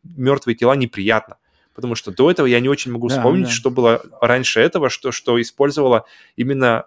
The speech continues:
Speaker 1: э, вот этот вот, э, гор, вот это вот насилие, э, которое над телом производится в таких, э, прямо каких-то неприятных, именно потому что это настолько реалистично. И, в общем, оказываешься ты на этом месте.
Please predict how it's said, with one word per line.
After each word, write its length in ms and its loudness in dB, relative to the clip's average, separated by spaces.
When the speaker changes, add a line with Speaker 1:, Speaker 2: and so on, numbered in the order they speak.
Speaker 1:
э, 40 -2
вот 220 -2
этот 180 -2
вот, 260 -4
э, 160 -4
гор, 480 4
вот 120 -12
это 120 -8
вот 120 -8
насилие, 680 0
э, 160 -10
которое 260 -4
над 180 -6
телом 260 2
производится 560 -6
в 80 -20
таких, 360 -8
э, 240 -2
прямо 420 -8
каких-то 320 -14
неприятных, 920 -4
именно 160 -2
потому 240 -2
что 120 -6
это 100 -12
настолько 320 -4
реалистично. 480 -8
И, 640 0
в 40 2
общем, 180 -2
оказываешься 380 2
ты 80 0
на 60 2
этом 180 -2
месте. 340 -4